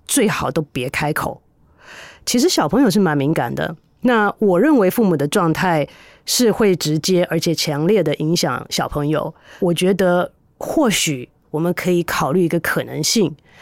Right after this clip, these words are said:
是父母可以给小孩一个很好的礼物之一，好，很多很好的礼物之一，就是把自己照顾好，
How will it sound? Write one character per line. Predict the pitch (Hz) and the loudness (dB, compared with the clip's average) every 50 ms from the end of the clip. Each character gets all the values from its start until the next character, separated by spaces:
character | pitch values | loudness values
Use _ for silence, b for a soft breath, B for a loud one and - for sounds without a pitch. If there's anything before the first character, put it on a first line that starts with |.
| B B B B B B B | B B B B B B B
是 | - - 277 254 240 220 202 - _ _ _ _ _ _ _ _ _ _ _ _ _ _ - | -2 2 2 4 4 4 2 0 _ _ _ _ _ _ _ _ _ _ _ _ _ _ -8
父 | - - 359 339 | -2 2 4 4
母 | 285 226 190 170 156 - - _ _ _ - | 4 4 4 4 2 0 -4 _ _ _ -8
可 | - - 240 | -4 0 2
以 | 262 247 | 2 2
给 | 190 - 185 180 190 | 4 2 2 2 2
小 | - 202 160 | 2 2 0
孩 | 139 139 151 156 156 151 - _ | 0 0 -2 -2 -2 -2 -2 _
一 | - 240 285 | 0 0 0
个 | 285 - 285 226 196 175 156 - | 2 2 2 2 2 0 -2 -4
很 | - - 180 175 | -2 0 0 2
好 | 165 170 143 | 2 0 0
的 | 143 151 151 | 0 0 -2
礼 | 147 123 | -2 -2
物 | 139 170 175 151 - _ _ - | 0 0 0 -2 -2 _ _ -4
之 | - 214 | -2 0
一， | 214 254 254 262 247 - _ _ _ | 2 4 4 2 2 0 _ _ _
好， | - - 156 | -2 -2 -2
很 | 131 135 165 175 165 170 | 0 0 0 0 0 2
多 | 233 262 277 254 | 2 2 2 4
很 | 214 214 208 | 4 4 4
好 | 220 202 156 | 4 2 2
的 | 147 165 170 | 2 0 0
礼 | 160 139 | 0 2
物 | 156 185 180 | 2 2 2
之 | 175 - 190 208 | 2 2 0 0
一， | - 247 247 240 - - B B B B B B B B B B B B | 2 4 2 2 0 -2 B B B B B B B B B B B B
就 | B 311 294 254 | B 0 2 2
是 | - - 240 233 214 196 175 - 214 - _ _ | 2 2 2 4 4 4 2 0 -2 -8 _ _
把 | - 156 - | -6 -6 -4
自 | - - 185 | -2 -4 -4
己 | - - | -4 -2
照 | - 156 139 | -4 -6 -4
顾 | - - 143 | -4 -4 -4
好， | - - - - - | -4 -6 -8 -10 -16